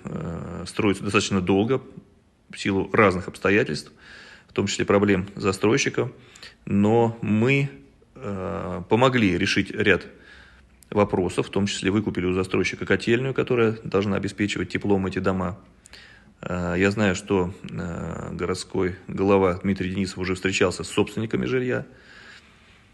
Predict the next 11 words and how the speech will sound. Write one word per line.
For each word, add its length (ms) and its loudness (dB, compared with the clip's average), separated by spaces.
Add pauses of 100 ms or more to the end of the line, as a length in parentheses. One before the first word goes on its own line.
(220)
Нужно 340 2
завершить 380 2
там 140 0
благоустройство, 800 0 (240)
выполнить, 800 -2
э, 480 -6
ряд 260 0 (180)
обязательных, 840 -6 (920)
э, 360 -12 (160)
вещей. 680 2
И 300 2